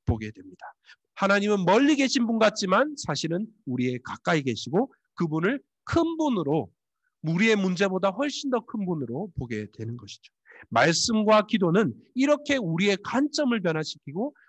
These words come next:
우리가 크게 보아야 할 것을 크게 보게 만들어주고 작게 보아야 할 것을 작게 보게 만들어줍니다. 저도 이런 일을 겪은 적이 있습니다. 대학교 사 학년 때 제 가족이 정말 힘든 일을 겪은, 겪었습니다. 그때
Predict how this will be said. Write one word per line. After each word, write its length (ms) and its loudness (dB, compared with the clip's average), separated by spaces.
우리가 440 2
크게 300 0
보아야 300 6
할 120 4
것을 260 -4
크게 260 -4
보게 200 -4
만들어주고 680 -2
작게 320 -2
보아야 240 4
할 80 0
것을 360 -8
작게 300 -10
보게 320 -10
만들어줍니다. 640 -14
저도 260 2
이런 220 4
일을 160 0
겪은 300 -4
적이 260 -8
있습니다. 520 -12
대학교 320 4
사 140 2
학년 280 6
때 400 2
제 140 -4
가족이 360 0
정말 320 0
힘든 320 0
일을 340 -2
겪은, 340 -6
겪었습니다. 540 -10
그때 480 2